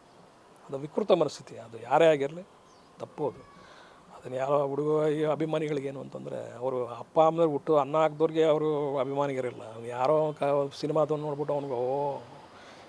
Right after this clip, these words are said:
ಏನೋ ಸ್ವಲ್ಪ ಆಗ್ಬಿಟ್ರೆ ಇವ್ರ ಮನೆಗೆ ಏನೋ ಆದಂಗೆ, ಇವ್ರಿಗೆ ಏನೋ ಆದಂಗೆ" ಭಾಳ ಸಂಕಟ ಪಡ್ತಾರೆ. ನಾನು ನೋಡಿದ್ರೆ ಇವತ್ತು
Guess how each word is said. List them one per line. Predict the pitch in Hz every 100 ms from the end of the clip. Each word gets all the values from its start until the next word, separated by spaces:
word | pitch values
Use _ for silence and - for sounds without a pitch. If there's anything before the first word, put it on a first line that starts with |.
| -
ಏನೋ | 127 160
ಸ್ವಲ್ಪ | 151 147 160
ಆಗ್ಬಿಟ್ರೆ | 151 156 160
ಇವ್ರ | 143
ಮನೆಗೆ | 147 147 156
ಏನೋ | 156 156
ಆದಂಗೆ, | 143 143 147 143 139
ಇವ್ರಿಗೆ | 120 143
ಏನೋ | 165 170 156
ಆದಂಗೆ" | 156 160 156
ಭಾಳ | 139 - 127
ಸಂಕಟ | 120 - 117 123
ಪಡ್ತಾರೆ. | - -
ನಾನು | - 160
ನೋಡಿದ್ರೆ | 180 185
ಇವತ್ತು | 170 170 - 165 151